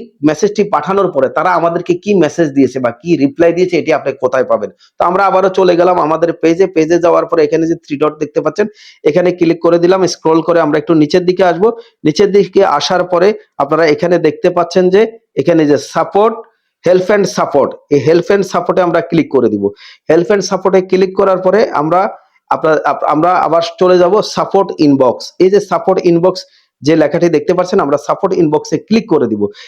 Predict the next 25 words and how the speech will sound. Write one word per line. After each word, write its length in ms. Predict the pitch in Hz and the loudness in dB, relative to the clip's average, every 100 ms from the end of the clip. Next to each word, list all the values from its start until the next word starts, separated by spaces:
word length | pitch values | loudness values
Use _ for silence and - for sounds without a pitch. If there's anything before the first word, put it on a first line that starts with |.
| - | -2
এই 140 | 208 | 0
সাপোর্ট 400 | 202 190 170 214 202 | 0 -2 -2 -2 0
ইনবক্সে 400 | 190 185 190 - 190 | 0 2 0 -2 -4
ক্লিক 300 | 190 214 - | 0 -2 0
করার 220 | 220 196 | 0 0
পরে 180 | 185 185 | 0 0
আপনারা 280 | 175 160 170 | 2 0 0
already 320 | 151 151 165 156 | 2 0 0 -2
দেখতে 260 | 139 175 214 | -2 -2 -2
পাচ্ছেন, 280 | 202 185 180 | -2 -2 -2
আমি 160 | 160 165 | 0 0
আপনাদেরকে 440 | 151 151 160 190 196 _ _ | 0 -2 -2 -2 -4 _ _
মার্ক 220 | 117 160 170 | -2 -2 0
করে 180 | 185 170 | 0 2
দেখিয়ে 280 | 151 147 147 | 2 0 0
দিই, 120 | 180 180 | 0 0
এখানে 240 | 156 190 190 | 0 0 0
মেটা 300 | 156 151 185 | 0 0 0
আমাদেরকে 420 | 165 156 165 151 160 | 0 -2 -4 -2 0
রিপ্লাই 360 | 147 143 151 | 0 0 0
মেসেজ 300 | 135 127 139 120 | 0 -4 -6 -2
দিয়েছে, 340 | 165 202 220 233 - - - | 0 2 0 -2 -6 -20 -2
"You, 180 | 175 196 214 240 - - - - - - | 2 4 4 2 -4 -20 -18 -18 -10 -2
আহ, 380 | 160 160 147 151 - | 0 2 0 -2 -2
have 240 | 170 196 | 0 0